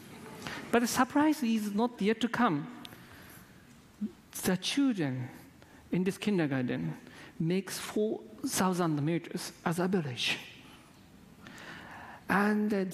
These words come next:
these children has the highest athletic abilities amongst many kindergartens.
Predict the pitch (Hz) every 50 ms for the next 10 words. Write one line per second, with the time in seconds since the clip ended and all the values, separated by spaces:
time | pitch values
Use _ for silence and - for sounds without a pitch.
0 | - 202 226 247 247 240 - - - - - - 226 214 190 160 135 123 120 120
1 | 123 - - - - - - - - - - - - - - - - - - 175
2 | 175 175 - - 175 160 156 151 160 170 180 185 180 - - - - - - -
3 | - - - - 226 247 247 233 220 202 - - - - - - - - - -
4 | - 156 - - 208 196 - 190 165 - - - 143 131 160 165 160 160 - -
5 | - - 214 - - - - - - - - - - - - - - - - -
6 | - - - - - - 170 175 175 180 180 175 170 - - - - - - -
7 | - - - - - - - - - - 294 160 170 170 170 175 165 156 - -
8 | - 214 202 175 156 131 135 139 - - - - 185 175 - - -